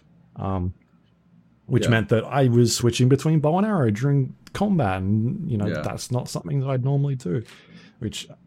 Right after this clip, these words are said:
Speaker 1: I, I thought was really cool.
Speaker 2: Mm-hmm.
Speaker 1: Uh, but yeah, going back to, um,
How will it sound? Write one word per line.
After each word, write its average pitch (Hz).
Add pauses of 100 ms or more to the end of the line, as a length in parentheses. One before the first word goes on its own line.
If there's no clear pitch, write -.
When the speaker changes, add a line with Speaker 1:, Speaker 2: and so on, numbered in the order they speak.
Speaker 1:
I, -
I -
thought 107
was 104
really 98
cool. 101 (420)
Speaker 2:
Mm-hmm. 98
Speaker 1:
Uh, 101 (880)
but 139
yeah, 139
going 147
back 127
to, 117
um, 101